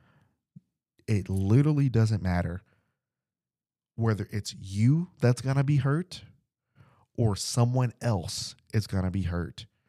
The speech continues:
there's nothing you can do. And you're gonna think, and you're gonna think, and you're gonna think, and you're gonna think, and you're gonna invite the Lord, and you're gonna pray, and you're gonna pray, and you're gonna think, and you're gonna think, and you're gonna think,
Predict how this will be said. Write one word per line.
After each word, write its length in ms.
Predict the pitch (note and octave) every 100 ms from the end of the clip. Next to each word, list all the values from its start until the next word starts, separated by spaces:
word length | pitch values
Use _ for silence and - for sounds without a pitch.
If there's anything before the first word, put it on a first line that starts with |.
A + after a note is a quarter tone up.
| _ _ _ _ _
there's 280 | G#2+ F#2+ -
nothing 400 | F#2 F2+ F2+ F2
you 100 | F2
can 180 | E2+ E2+
do. 200 | C3 - - _ _ _ _ _ _ _ _ _ _ _ _ _ _ _
And 160 | G#2 G2
you're 100 | G2+
gonna 160 | F#2+
think, 600 | E2 - G#2+ A2 C3 - - -
and 100 | F#2+
you're 120 | F2+
gonna 180 | E2+ E2
think, 480 | - G#2+ A2+ - -
and 140 | - F#2+
you're 80 | E2+
gonna 160 | E2
think, 500 | F2 - G#2+ A#2 - -
and 100 | F#2+
you're 120 | F2+
gonna 180 | D2+ D#2
think, 460 | - G2 A2+ - - - - -
and 100 | G2
you're 100 | G2
gonna 180 | F#2+
invite 420 | - G2 G2 G2+ -
the 80 |
Lord, 420 | E2+ F#2 G#2+ A#2 C3 - _
and 140 | G2+
you're 80 | F#2
gonna 180 | E2+ -
pray, 520 | - - G#2+ G#2+ B2 - -
and 140 | - F#2
you're 80 | F2+
gonna 160 | E2
pray, 480 | - - A2 A#2+ B2+ - _
and 80 | -
you're 80 | G2+
gonna 180 | F#2+ F2+
think, 440 | - A2+ A#2 - - _
and 120 | G#2+
you're 80 | F#2+
gonna 180 | G2+ F2
think, 380 | - A2 G#2+ - - -
and 120 | G2
you're 100 | G2
gonna 200 | G2+ F#2
think, 340 | F#2 F#2+ F2